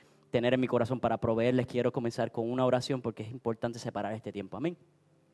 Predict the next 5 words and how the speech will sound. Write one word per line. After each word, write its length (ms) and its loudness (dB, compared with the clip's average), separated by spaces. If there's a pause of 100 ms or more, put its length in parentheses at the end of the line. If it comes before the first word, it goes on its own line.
(580)
Padre, 340 4 (1400)
este 200 -4
tiempo 220 2
es 60 0
tuyo. 340 -2